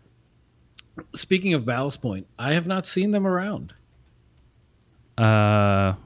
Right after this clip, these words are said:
Speaker 1: Did they pull out of Texas?
Speaker 2: No.
Speaker 1: They're just not in.
Speaker 2: I,
Speaker 1: I
Speaker 2: I don't
Speaker 1: wasn't
Speaker 2: know.
Speaker 1: sucking on a straw, by the way.
Speaker 2: Whatever it is, I can hear it and it's gross.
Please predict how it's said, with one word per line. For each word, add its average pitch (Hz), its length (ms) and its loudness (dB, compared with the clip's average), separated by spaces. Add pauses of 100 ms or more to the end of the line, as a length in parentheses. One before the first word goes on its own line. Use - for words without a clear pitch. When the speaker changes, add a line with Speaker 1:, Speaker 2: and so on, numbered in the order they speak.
(360)
Speaker 1:
Did 123 100 -2
they 135 120 2
pull 147 280 4
out 143 160 2
of 151 80 0
Texas? 151 560 -6 (100)
Speaker 2:
No. 98 460 2 (1000)
Speaker 1:
They're 127 100 -6
just 120 240 -4
not 131 220 0
in. 117 480 0 (520)
Speaker 2:
I, 120 400 2
Speaker 1:
I 123 100 6
Speaker 2:
I 143 40 8
don't 156 140 6
Speaker 1:
wasn't 135 180 8
Speaker 2:
know. 113 100 4
Speaker 1:
sucking 127 320 4
on 110 100 4
a 104 40 4
straw, 98 380 2
by 82 100 2
the 131 80 2
way. 131 60 2
Speaker 2:
Whatever 156 320 8
it 151 80 8
is, 135 160 6
I 123 80 0
can 123 120 2
hear 127 240 6
it 110 60 2
and 113 100 4
it's 104 140 -2
gross. 101 560 0